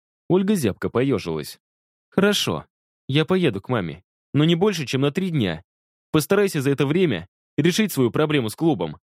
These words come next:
На суровом лице Залесского мелькнуло раздражение. Он не любил, когда ему указывали.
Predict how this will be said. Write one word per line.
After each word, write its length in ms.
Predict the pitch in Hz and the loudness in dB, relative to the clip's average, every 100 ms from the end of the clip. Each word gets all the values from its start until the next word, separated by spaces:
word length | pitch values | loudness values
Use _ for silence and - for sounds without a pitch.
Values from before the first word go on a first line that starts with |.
| _ _ _ _ _ _ _ _ - | _ _ _ _ _ _ _ _ 0
На 120 | 185 | 0
суровом 380 | 190 196 185 196 | 2 2 2 2
лице 240 | 190 185 | -2 -2
Залесского 460 | 175 156 127 - 143 | -2 0 -2 0 -2
мелькнуло 440 | 143 - 90 87 | -2 -4 -2 -2
раздражение. 760 | 95 92 127 143 104 76 69 82 _ _ - | -2 -2 -4 -2 -4 -4 -8 -14 _ _ -4
Он 180 | 165 175 | 0 2
не 80 | 180 | 2
любил, 320 | 190 208 196 | 2 2 0
когда 280 | 90 82 85 | -2 -6 -4
ему 200 | 82 98 | -2 -4
указывали. 640 | - 131 85 78 71 - | -2 -4 -4 -6 -6 -10